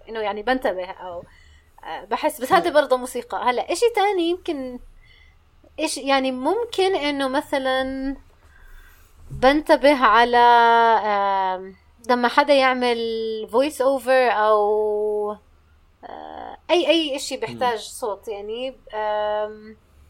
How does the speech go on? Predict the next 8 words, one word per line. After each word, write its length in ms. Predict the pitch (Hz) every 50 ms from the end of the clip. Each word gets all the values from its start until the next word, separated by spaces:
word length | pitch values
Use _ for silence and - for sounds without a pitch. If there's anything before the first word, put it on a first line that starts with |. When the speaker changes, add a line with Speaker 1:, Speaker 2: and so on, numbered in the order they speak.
| _ _ _ _ _ _ _ _ _ _ -
Speaker 1:
يعني 240 | 240 247 240 254 262
بنتبه 440 | 254 277 294 330 381 381 339 320 294
إذا 140 | 285 285 240
الإشي 240 | 240 277 - - 269
كان 200 | - 277 247 233
كتير 280 | - - 254 262 240
مونوتون 540 | 226 233 240 233 226 220 - - 226 226 226
وممل، 520 | 214 208 208 202 202 214 226 254 262 -